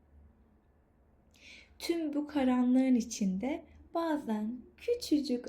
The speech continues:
anlarda huzur buluyorlarmış.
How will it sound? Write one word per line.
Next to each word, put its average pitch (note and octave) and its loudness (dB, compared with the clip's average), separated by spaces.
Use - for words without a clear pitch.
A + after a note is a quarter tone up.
anlarda A#3+ 0
huzur A3+ 0
buluyorlarmış. F#3+ -2